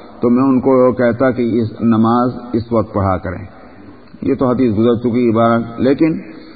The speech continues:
اب یہ راوی کہتے ہیں ابن جریج کہ میں نے عطا سے یہ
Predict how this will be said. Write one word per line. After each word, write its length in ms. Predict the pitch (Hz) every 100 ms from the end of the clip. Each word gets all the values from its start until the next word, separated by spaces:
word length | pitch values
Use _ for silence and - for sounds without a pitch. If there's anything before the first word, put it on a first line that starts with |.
| - - - - - - - - - - -
اب 140 | 147 147
یہ 540 | 156 160 160 147 -
راوی 480 | 135 139 151 180 214
کہتے 300 | 175 151 120
ہیں 80 | 156
ابن 260 | 139 139
جریج 480 | 113 120 117 110 110 110 - - - - - - -
کہ 100 | 135
میں 340 | 135 135 160 175
نے 260 | 175 185 180
عطا 360 | - 139 185 185
سے 260 | 180 165
یہ 60 | 151